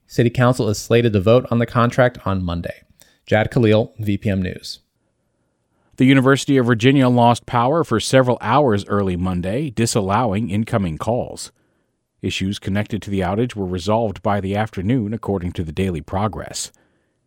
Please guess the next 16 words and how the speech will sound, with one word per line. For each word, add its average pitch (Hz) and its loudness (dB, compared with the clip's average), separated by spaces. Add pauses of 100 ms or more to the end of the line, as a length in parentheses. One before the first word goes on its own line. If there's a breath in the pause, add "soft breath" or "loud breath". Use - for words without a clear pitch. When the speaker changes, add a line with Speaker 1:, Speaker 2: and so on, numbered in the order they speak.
(220)
Speaker 2:
The 90 -4
university's 87 -6
I 87 -4
T 123 -4
department 110 -2
scheduled 107 -2
maintenance 110 -2
for - -6
Monday 120 0
and 127 -2
Tuesday 117 0
evening 113 -2
to 95 -4
address 113 -2
downtime-related 101 -2
issues. - -10